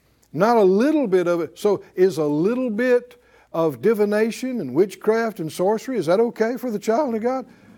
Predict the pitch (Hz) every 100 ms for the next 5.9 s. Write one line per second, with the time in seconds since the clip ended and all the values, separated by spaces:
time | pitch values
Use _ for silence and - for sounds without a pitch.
0 | - _ 131 175 240 185 123 - - _
1 | _ _ _ _ _ _ _ _ - 185
2 | 220 104 87 _ _ _ _ _ _ _
3 | _ _ _ 123 135 117 143 131 113 117
4 | 117 101 - _ _ _ _ - 170 170
5 | 208 220 165 165 156 185 151 90 -